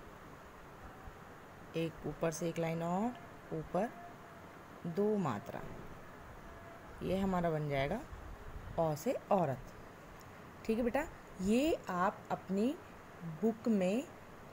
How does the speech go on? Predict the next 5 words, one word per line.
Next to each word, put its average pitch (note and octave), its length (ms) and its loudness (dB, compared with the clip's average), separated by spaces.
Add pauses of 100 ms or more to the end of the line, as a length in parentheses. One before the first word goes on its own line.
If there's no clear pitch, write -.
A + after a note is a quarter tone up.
पूरा G#3+ 340 6 (1040)
करेंगे F#3 440 8 (100)
बोल A#3+ 300 10
बोल F3+ 240 6
के, C3 120 -2